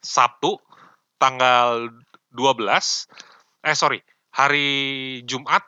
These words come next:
tanggal sebel-, eh, sorry, hari Sabtu tanggal dua belas gua di swab test, itu hasilnya gua masih positif. Masih positif, tapi gua tetap harus pulang karena ber-, eh,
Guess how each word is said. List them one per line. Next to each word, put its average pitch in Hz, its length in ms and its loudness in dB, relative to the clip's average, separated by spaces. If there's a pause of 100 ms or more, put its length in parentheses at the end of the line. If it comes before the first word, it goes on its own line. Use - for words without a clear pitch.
tanggal 135 240 0
sebel-, 117 400 -10 (160)
eh, 160 160 -8
sorry, 131 240 0
hari 135 240 0
Sabtu 156 240 0
tanggal 160 240 2
dua 131 160 -6
belas 147 240 -4
gua 180 80 -8
di 185 120 -6
swab 113 280 -6
test, - 320 -2 (1040)
itu 151 160 -2
hasilnya 190 400 0
gua 208 160 -2
masih - 80 -4
positif. 156 640 -4 (1120)
Masih 135 320 -2
positif, - 800 -4 (960)
tapi 123 240 0
gua 208 160 -2
tetap 156 240 -2
harus 123 160 -2
pulang 139 400 0
karena 143 320 -2 (560)
ber-, 127 240 -4 (320)
eh, 110 480 0